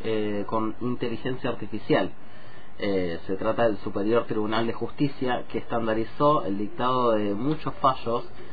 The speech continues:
eh, a través del uso de un desarrollo propio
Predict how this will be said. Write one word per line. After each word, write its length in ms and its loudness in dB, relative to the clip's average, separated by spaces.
eh, 200 4
a 120 4
través 240 2
del 180 2
uso 260 2
de 80 2
un 120 0
desarrollo 580 0
propio 640 4